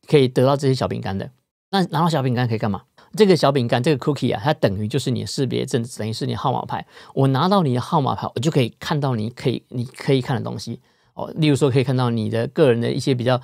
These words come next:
私人的文章、私人的，的一些照片、影片等等等，这些都不是什么好事。我们要怎么去预防这件事情？也许有些会讲说：“哎呀，我，那我就装防毒软体好了。”我们刚刚从前面讲到现在哦，这个防毒软体真的有办法去处理这件事情吗？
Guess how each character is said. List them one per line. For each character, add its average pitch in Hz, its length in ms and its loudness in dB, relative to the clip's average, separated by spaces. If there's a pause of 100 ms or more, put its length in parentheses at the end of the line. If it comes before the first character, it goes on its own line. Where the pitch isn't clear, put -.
(200)
私 151 280 0
人 123 140 4
的 123 140 4
文 123 180 0
章、 131 300 0
私 143 180 -2
人 120 120 2
的， 131 160 -2
的 135 180 0
一 139 60 -2
些 147 120 -2
照 135 200 0
片、 127 200 0
影 120 80 -8
片 127 200 -2
等 127 240 0
等 151 120 2
等， 139 180 -2 (280)
这 - 100 -2
些 185 160 4
都 160 160 4
不 143 160 -2
是 - 140 -4
什 123 100 -6
么 113 80 -6
好 - 180 -12
事。 - 220 -8 (500)
我 135 60 -2
们 160 100 4
要 208 60 4
怎 175 80 0
么 131 80 0
去 127 120 -4
预 170 100 2
防 113 140 0
这 123 80 0
件 120 80 2
事 117 120 -4
情？ 113 160 -8 (180)
也 170 120 4
许 135 160 2
有 113 100 4
些 143 220 2
会 156 180 2
讲 117 220 -2
说 123 200 -2
：“哎 156 60 0
呀， 151 60 2
我， 147 200 2
那 175 100 2
我 117 100 0
就 131 100 2
装 131 220 0
防 113 160 -6
毒 110 100 -6
软 110 140 -2
体 - 140 -12
好 107 100 -12
了。” - 80 -16 (260)
我 110 60 -6
们 120 100 -4
刚 190 120 2
刚 214 140 6
从 131 260 -4 (320)
前 - 180 -2
面 143 120 2
讲 113 120 -4
到 117 60 -4
现 117 220 -2
在 123 120 -2
哦， - 140 -8 (260)
这 - 80 0
个 202 80 6
防 127 220 2
毒 127 100 2
软 127 160 4
体 110 240 -4
真 190 200 2
的 156 120 2
有 117 120 0
办 147 120 -4
法 110 140 0
去 - 160 -4
处 117 200 -4
理 107 60 -4
这 113 60 -4
件 113 80 -2
事 110 140 -6
情 - 160 -10
吗？ - 140 -16